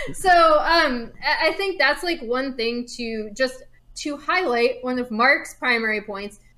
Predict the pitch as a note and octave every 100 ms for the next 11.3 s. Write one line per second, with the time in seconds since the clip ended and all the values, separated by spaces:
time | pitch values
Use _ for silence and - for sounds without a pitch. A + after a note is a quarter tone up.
0 | A#3+ B3 E4 F4 E4+ C#4+ B3+ A#3+ A#3 G#3+
1 | F#3 B3 C4 B3 A3+ A3 G3 - G3+ F#3+
2 | G3+ - G3 F#3+ F#3+ F3+ F3 F3 F3+ F3
3 | - F#3+ G3 F3 - - - - - -
4 | - - G#3+ A3 G#3+ F#3 F#3 G#3+ G#3 D#4+
5 | D#4 D4 D4+ C#4+ C#4 - A#3+ A#3+ A3+ A3
6 | G#3 A3+ G3+ G#3 F#3+ F3 F#3+ C4 C4 A3+
7 | G3 F#3+ G3 G#3+ G#3+ G#3 G3+ G3 - D4
8 | C4 C4 B3+ A3+ G#3+ G#3+ G3 G3 G#3 F#3+
9 | F#3 F3 E3 D#3 - - _ _ _ -
10 | G#3+ G#3+ G#3 G3+ - _ _ A#3 A#3+ A3
11 | G3 F#3+ -